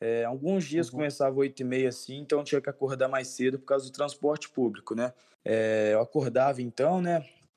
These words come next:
Speaker 1: Ficava quase duas horas, uma hora e meia, assim, no transporte público, metrô,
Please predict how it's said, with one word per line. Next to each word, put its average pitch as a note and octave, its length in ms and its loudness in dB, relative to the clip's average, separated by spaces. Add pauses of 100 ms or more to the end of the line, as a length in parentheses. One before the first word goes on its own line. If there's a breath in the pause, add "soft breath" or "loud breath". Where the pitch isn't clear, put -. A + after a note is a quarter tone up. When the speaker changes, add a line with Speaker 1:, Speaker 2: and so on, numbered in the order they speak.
Speaker 1:
Ficava A2+ 760 2
quase B2+ 400 0
duas A#2+ 300 -2
horas, A#2+ 280 2
uma A2+ 120 -4
hora C3 120 0
e C3+ 40 -6
meia, A#2+ 240 0
assim, A2+ 180 -8
no A2+ 100 -6
transporte A2 640 -4
público, C3 420 0
metrô, B2+ 540 0